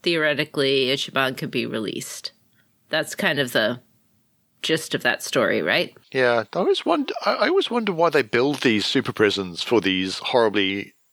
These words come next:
Speaker 2: evil beasties that they never, ever, ever want to get out again. And then they make a way of getting them out. That seems suboptimal.
Speaker 1: Right. Um, so in the story, we see Yogo Junzo's thoughts.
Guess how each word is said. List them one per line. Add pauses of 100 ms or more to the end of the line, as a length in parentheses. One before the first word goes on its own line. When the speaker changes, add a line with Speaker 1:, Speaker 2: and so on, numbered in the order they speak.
(100)
Speaker 2:
evil (440)
beasties
that
they
never,
ever,
ever
want
to
get
out
again.
And
then
they
make
a
way
of
getting
them
out. (160)
That
seems (160)
suboptimal. (840)
Speaker 1:
Right. (1000)
Um, (280)
so (540)
in
the
story,
we
see
Yogo
Junzo's
thoughts.